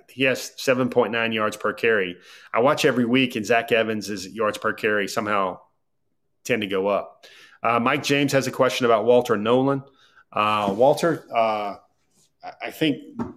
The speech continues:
the yin and the yang here, the yin would be how well Georgia's chances can kind of slightly in-,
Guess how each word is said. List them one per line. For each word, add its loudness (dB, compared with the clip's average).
the -2
yin 2
and 6
the 4
yang 4
here, 0
the -6
yin 0
would -8
be -2
how 0
well 4
Georgia's -4
chances -2
can -8
kind -4
of -4
slightly -4
in-, -6